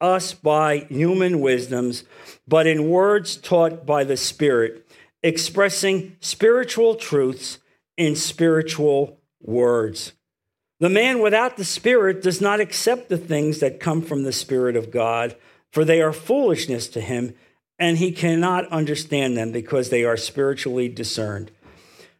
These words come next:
The spiritual man makes judgment about all things, but he himself is not subject to any man's judgment." So there you see what this is about. When we speak, when we see the teachings of the Holy Spirit taught to us by Paul,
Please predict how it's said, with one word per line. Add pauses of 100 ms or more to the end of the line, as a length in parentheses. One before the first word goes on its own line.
(340)
The
spiritual
man
makes
judgment
about
all
things,
but
he
himself
is
not
subject
to
any (220)
man's (260)
judgment."
So
there
you
see (260)
what
this
is
about.
When
we
speak, (300)
when
we
see
the
teachings
of
the
Holy
Spirit (280)
taught
to
us
by
Paul,